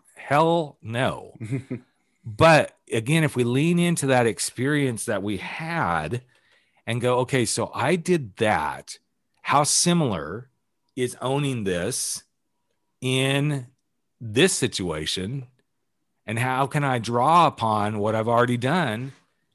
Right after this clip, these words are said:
Speaker 1: to make this work in this current situation?" 'Cause we've all already done this. It's such an interesting concept when you really think about it. We've all already come out of the closet for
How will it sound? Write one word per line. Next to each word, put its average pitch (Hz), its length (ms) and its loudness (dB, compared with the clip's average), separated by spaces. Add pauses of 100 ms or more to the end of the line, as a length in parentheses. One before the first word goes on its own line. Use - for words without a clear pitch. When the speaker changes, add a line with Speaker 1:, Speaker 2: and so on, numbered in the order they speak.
(120)
Speaker 1:
to 127 100 -8
make 131 240 -6
this 139 200 -2
work 135 380 -2 (200)
in 143 540 0 (520)
this 135 240 0
current 208 320 0
situation?" - 680 -10 (240)
'Cause 143 140 -2
we've 160 100 4
all 233 220 6
already 143 320 6
done 98 240 0
this. - 420 -10 (760)
It's 117 160 -4
such 175 200 4
an 190 60 2
interesting 135 480 -2
concept 113 440 -2
when 101 80 -4
you 92 140 -4
really 107 200 0
think 110 220 -6
about 82 220 -6
it. 76 80 -8
We've 98 140 -6
all 139 580 4 (500)
already 160 440 6
come 131 200 -2
out 123 160 4
of 107 60 2
the 104 80 -4
closet 117 640 0
for - 160 -10